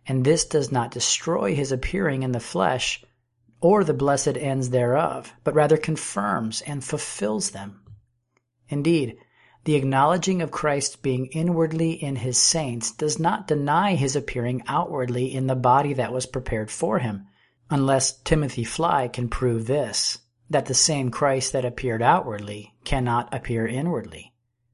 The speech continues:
Do you not know yourselves that Jesus Christ is in you, unless indeed you are disqualified? Second Corinthians thirteen five. And if Christ is in you, the body is dead because of sin, et cetera Romans eight ten.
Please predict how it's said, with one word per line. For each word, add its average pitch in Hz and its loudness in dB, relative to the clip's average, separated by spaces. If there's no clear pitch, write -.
Do 147 4
you 160 4
not 147 0
know 131 2
yourselves 131 0
that 120 -2
Jesus 123 -2
Christ 117 -4
is 117 -4
in 113 -2
you, 165 -2
unless 131 2
indeed 131 0
you 123 2
are 117 0
disqualified? 101 -4
Second 131 -4
Corinthians 113 -4
thirteen 113 -6
five. 120 -8
And 143 2
if 135 -2
Christ 151 2
is 117 -2
in 165 4
you, 98 -2
the 139 -4
body 127 6
is 127 0
dead 135 0
because 120 -4
of 113 -8
sin, 113 -4
et - -10
cetera 127 -2
Romans 120 2
eight 135 -4
ten. 120 -6